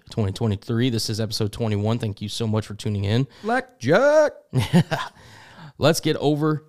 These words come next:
Speaker 1: to the world of college hoops, where since the last time we've recorded this, we have a new number one.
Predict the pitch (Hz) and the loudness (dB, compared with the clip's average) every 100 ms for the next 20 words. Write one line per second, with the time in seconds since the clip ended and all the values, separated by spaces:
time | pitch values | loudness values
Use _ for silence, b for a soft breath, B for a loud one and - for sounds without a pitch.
0 | - 170 160 131 120 123 120 120 - 127 | -6 -2 0 0 0 -2 -2 -6 -6 -6
1 | 117 - 139 120 - 113 107 107 101 104 | -6 -6 -8 -8 -2 2 4 4 2 -2
2 | - - 143 123 147 190 135 98 98 - | -6 -2 -2 2 0 0 -4 -6 -8 -8
3 | 107 110 101 135 - 123 156 139 160 165 | -4 -2 0 -2 0 0 2 2 2 2
4 | 151 156 180 | 2 2 0